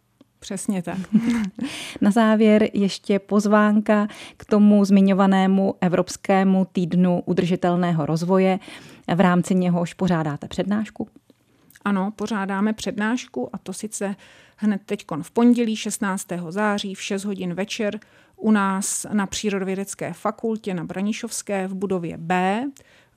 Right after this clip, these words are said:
Speaker 1: Plakátky tam budou, najde, naj-, je to k nalezení také na našich stránkách a ta přednáška je určená pro širokou veřejnost. Právě o té udržitelnosti na-,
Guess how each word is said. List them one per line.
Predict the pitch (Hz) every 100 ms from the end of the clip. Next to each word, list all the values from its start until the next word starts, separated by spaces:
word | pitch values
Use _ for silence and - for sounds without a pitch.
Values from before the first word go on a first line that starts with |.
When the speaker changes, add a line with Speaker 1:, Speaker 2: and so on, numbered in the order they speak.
| -
Speaker 1:
Plakátky | - 202 196 180 - 190
tam | 180 160
budou, | 180 208 208
najde, | 185 180 185
naj-, | - - 190 180
je | 185 185
to | 208
k | -
nalezení | 190 185 190 190
také | 185 185 202 196
na |
našich | 180 202 - -
stránkách | - 175 170 208 220 214 -
a | -
ta | 175
přednáška | 165 202 196 190 - -
je | 214 214
určená | - 196 - 208 208
pro | 220
širokou | 240 - 190 202 220
veřejnost. | 190 175 208 220 220 220 - _ - - _ _
Právě | 208 190 190 202 202
o | - 214
té | 208 -
udržitelnosti | 185 202 220 226 202 196 190 - 185
na-, | 175